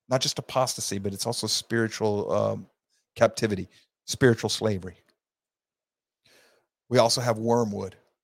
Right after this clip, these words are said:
This is, "And the third angel sounded, and there fell a great star from heaven, burning as it were a lamp, and it fell upon the third part of the rivers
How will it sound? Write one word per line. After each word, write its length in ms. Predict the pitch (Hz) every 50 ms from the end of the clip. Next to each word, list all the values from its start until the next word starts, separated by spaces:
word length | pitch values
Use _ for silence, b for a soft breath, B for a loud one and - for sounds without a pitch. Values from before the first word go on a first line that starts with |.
| _ _ _ _ -
This 120 | 120 -
is, 120 | 113 107 113
"And 100 | 110 110
the 100 | 104 104
third 300 | - - 123 123 117 117
angel 240 | 117 113 110 110 98
sounded, 480 | - - 107 104 107 104 104 98 95
and 100 | 98 98
there 140 | 98 98 98
fell 280 | - - 104 101 98 95
a 40 |
great 320 | 92 92 101 98 101 - -
star 400 | - - - 107 95 92 92 95
from 160 | - 95 98
heaven, 420 | 95 98 95 95 98 98 92 92 87
burning 320 | - 101 107 104 101 101 101
as 140 | 101 95
it 120 | 104 101 -
were 140 | 90 95 95
a 80 | 95
lamp, 380 | 92 95 104 104 104 104 - -
and 100 | 101 101
it 80 | -
fell 240 | - - 107 101 98
upon 320 | 98 - - - 104 98 98
the 80 | 95
third 320 | - - 110 107 98 - -
part 240 | - 110 104 101
of 80 | 98 92
the 60 | 98
rivers 440 | 98 101 117 123 120 120 120 -